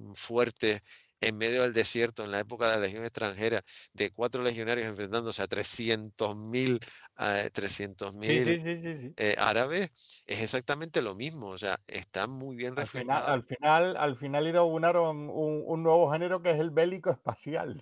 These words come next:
Speaker 2: <laughs>
Speaker 1: Exactamente, ¿no? Y además enfrentándose con, con eso, con el esquema de, de, de ese
Speaker 2: Pero ¿y tú no crees
Speaker 1: alienígena.
Speaker 2: que, que, tú no crees que fue un poco adrede lo del rollo de los, de los insectos? Porque de esa manera también como que lo,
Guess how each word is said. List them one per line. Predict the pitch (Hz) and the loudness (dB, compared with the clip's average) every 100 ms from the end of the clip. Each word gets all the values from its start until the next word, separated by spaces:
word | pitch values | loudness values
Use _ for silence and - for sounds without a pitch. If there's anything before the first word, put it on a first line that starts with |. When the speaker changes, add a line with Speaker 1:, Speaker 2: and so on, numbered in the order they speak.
| - | -4
Speaker 2:
<laughs> | |
Speaker 1:
Exactamente, | 117 139 151 160 175 190 127 | 0 0 2 2 2 2 0
¿no? | 165 202 | 0 0
Y | 120 | 2
además | 104 113 160 | 0 0 -4
enfrentándose | 160 143 131 156 160 165 | -6 -8 -6 -4 -6 -4
con, | 127 104 | -10 -10
con | - 95 120 | -12 -10 -6
eso, | - 113 | -6 -8
con | 95 92 | -10 -6
el | 90 | -6
esquema | 90 - 95 95 107 | -6 -8 -10 -4 -2
de, | 131 120 101 - - _ | 0 -2 -4 -12 -20 _
de, | 101 98 90 - | 0 2 2 0
de | 95 87 | -2 0
ese | - 107 | 2 2
Speaker 2:
Pero | 107 | 4
¿y | |
tú | 170 | 2
no | 208 | 2
crees | 220 220 | 2 4
Speaker 1:
alienígena. | |
Speaker 2:
que, | 214 202 190 160 | 4 4 0 0
que, | 156 131 | -2 0
tú | 180 | -2
no | 202 | -2
crees | 202 214 | -4 -6
que | 208 | -4
fue | 196 | -2
un | |
poco | 165 165 | 0 2
adrede | 156 165 165 | 4 4 2
lo | 143 131 | 2 2
del | 123 | 0
rollo | 151 160 | 0 0
de | 151 | 2
los, | 139 135 131 | 4 2 2
de | 139 | 2
los | 139 120 | 2 2
insectos? | 120 165 151 127 | 0 -2 -2 -2
Porque | 117 127 | 0 0
de | 135 | 0
esa | 160 | -2
manera | 151 151 151 | -2 0 -2
también | 135 135 139 147 | 0 -2 -2 0
como | 139 131 120 | 0 0 0
que | 127 | 2
lo, | 123 120 110 107 | 4 4 2 0